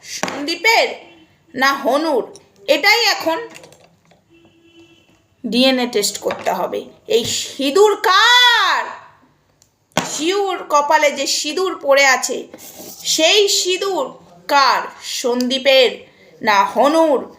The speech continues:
সেটারই আমি আজ ডিএনএ টেস্ট করব। বন্ধুরা, ভিডিওটা কন্টিনিউ দেখতে থাকো, কেউ স্কিপ করো না, স্কিপ করলে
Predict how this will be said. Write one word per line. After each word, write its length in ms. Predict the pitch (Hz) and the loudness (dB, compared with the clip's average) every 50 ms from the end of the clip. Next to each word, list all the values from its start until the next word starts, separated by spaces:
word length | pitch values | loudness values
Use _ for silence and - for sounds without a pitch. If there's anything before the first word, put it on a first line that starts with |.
| _ _ _ - | _ _ _ -10
সেটারই 500 | - - 294 302 - 381 370 381 392 381 | -6 -2 -2 0 2 2 2 2 2 2
আমি 220 | 359 359 359 349 | 0 0 2 2
আজ 360 | 349 339 330 - - - - - - 233 | 2 2 2 0 0 -4 -8 -10 -12 -12
ডিএনএ 380 | 202 233 269 277 277 277 269 254 | -8 0 2 2 4 4 2 2
টেস্ট 300 | 262 247 233 233 - - | 2 2 2 2 0 -2
করব। 480 | - 247 220 202 202 - 202 - - - - - _ _ - - _ _ - | 0 0 0 0 -2 -6 -6 -8 -10 -20 -20 -20 _ _ -20 -20 _ _ 0
বন্ধুরা, 420 | 320 392 440 440 466 466 453 440 370 | 2 2 4 4 4 4 2 2 2
ভিডিওটা 340 | 359 330 294 339 330 311 311 | 0 0 2 2 2 2 2
কন্টিনিউ 460 | 311 320 349 381 480 453 415 440 440 | 2 2 0 2 2 0 0 0 0
দেখতে 240 | 427 415 427 427 392 | 0 -2 -2 -2 -2
থাকো, 200 | 403 392 392 381 | -2 -2 -2 -2
কেউ 160 | - 349 320 | -2 -2 -2
স্কিপ 400 | 320 - - 427 494 508 508 508 | -2 -2 0 2 4 4 4 4
করো 180 | 453 440 427 415 | 4 4 4 4
না, 160 | 415 403 427 | 2 0 0
স্কিপ 320 | - - - 403 427 427 427 - | -2 -4 -2 -2 -2 -2 -2 -2
করলে 300 | 392 392 381 381 349 | 0 2 4 4 4